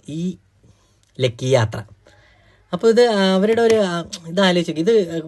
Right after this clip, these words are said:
കേൾക്കുമ്പോ മലയാളികൾക്ക് ഇത് ഡൈജസ്റ്റ് ആവാൻ കുറച്ച് ബുദ്ധിമുട്ടാണ്. കാരണം എന്താണെന്നറിയോ? നമ്മളാലോചിക്കുക, ഇത് അയ്യേ, ടിക്കറ്റ് എടുക്കാനാണെങ്കിൽ ഡെയിലി ഇങ്ങനെ പതിനായിരം വെച്ച് കൊടുക്കണ എന്തിനാണ്?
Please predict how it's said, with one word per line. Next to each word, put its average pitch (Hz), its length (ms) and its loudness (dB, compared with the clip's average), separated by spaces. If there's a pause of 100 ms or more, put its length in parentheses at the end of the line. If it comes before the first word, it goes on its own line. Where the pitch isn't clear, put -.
(180)
കേൾക്കുമ്പോ 208 300 4
മലയാളികൾക്ക് 240 600 2
ഇത് 220 380 2
ഡൈജസ്റ്റ് 175 440 0
ആവാൻ 180 140 0
കുറച്ച് 160 200 -6
ബുദ്ധിമുട്ടാണ്. 135 440 -10
കാരണം 208 260 -2
എന്താണെന്നറിയോ? 147 380 -4
നമ്മളാലോചിക്കുക, 214 800 -6
ഇത് 190 320 -4
അയ്യേ, 127 340 -8
ടിക്കറ്റ് 113 320 -10
എടുക്കാനാണെങ്കിൽ 175 580 -4
ഡെയിലി 165 240 -2
ഇങ്ങനെ 175 200 -2
പതിനായിരം 170 360 -2
വെച്ച് 170 140 -6
കൊടുക്കണ 160 260 -4
എന്തിനാണ്? 156 360 -8